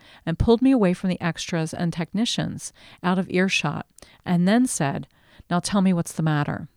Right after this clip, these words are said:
I told him everything. I wasn't seeing things normally. I simply couldn't help crying.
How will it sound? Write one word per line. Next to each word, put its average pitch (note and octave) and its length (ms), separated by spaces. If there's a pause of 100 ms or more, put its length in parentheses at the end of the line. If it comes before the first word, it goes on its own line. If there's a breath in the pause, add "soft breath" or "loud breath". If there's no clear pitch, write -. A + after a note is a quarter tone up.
(600 loud breath)
I F3 100
told G3 240
him F3+ 120
everything. D#3 520 (720 loud breath)
I F3+ 60
wasn't G#3 300
seeing F#3 260
things E3 300
normally. D#3 640
I F#3+ 100
simply A3 420
couldn't - 300
help F#3+ 280
crying. A3+ 600